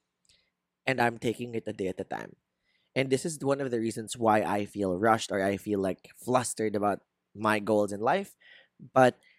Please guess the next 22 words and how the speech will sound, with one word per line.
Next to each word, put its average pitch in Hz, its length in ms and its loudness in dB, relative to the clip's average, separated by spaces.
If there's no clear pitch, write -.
this 123 280 -2
is 110 100 -4
it. - 200 0
The, 127 320 -4
being 131 200 0
rushed, 123 540 2
being 110 400 0
all 123 260 8
this, 117 300 4
and 107 260 0
being 110 180 -2
pressured 113 460 0
to 120 180 4
achieve 123 460 -2
something 113 340 -2
at 107 120 -6
a 104 40 -6
certain 107 340 -6
point 107 280 -4
and 104 100 -10
certain 104 260 -8
level 104 360 0